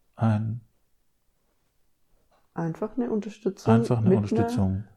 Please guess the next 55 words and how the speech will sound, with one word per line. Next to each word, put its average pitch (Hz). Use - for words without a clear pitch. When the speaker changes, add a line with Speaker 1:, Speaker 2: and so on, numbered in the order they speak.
Speaker 2:
fachlichen 196
Expertise, 214
würde -
ich -
sagen. 175
Speaker 1:
Genau, 143
dann 131
sehr 135
gerne. 123
Es -
gibt -
da 123
Leute 110
draußen, 98
es 110
gibt -
mich 127
und 107
es -
gibt -
auch 117
viele 113
andere 101
Leute. 98
Geh 101
zu 110
dem, 98
wo 98
du 98
das 95
beste -
Gefühl 90
hast. 87
Ähm, 92
und 120
dann 110
mach. 120
Weil 117
wie 127
gesagt, 120
das, -
wenn 127
du 104
es 101
nicht 123
machst, 101
wird's 104
einfach 95
nicht 90
besser. -
Und 110
ich 98
glaube, 120
dass 113
es, -